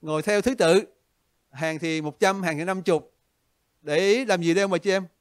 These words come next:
Với mục đích là gì? Là để dễ phát, à, thực phẩm cho họ và có thể đếm được nữa. Cho nên cái ý định của Chúa Giêsu phán với,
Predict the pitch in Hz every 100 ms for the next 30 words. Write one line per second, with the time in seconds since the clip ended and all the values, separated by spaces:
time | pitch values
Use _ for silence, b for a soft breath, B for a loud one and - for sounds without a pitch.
0 | - 226 165 233 196 160 165 160 _ _
1 | _ _ _ _ _ _ _ 151 147 143
2 | 208 202 _ _ 156 147 208 226 254 269
3 | _ _ _ 147 147 147 143 143 143 165
4 | - 175 247 196 160 175 - _ _ _
5 | _ _ _ - 147 151 151 226 190 185
6 | 226 190 277 269 180 165 190 233 - _
7 | _ _ _ _ _ _ 185 190 185 185
8 | 175 202 220 240 175 139 160 208 208 196
9 | 185 180 165 175 202 214 208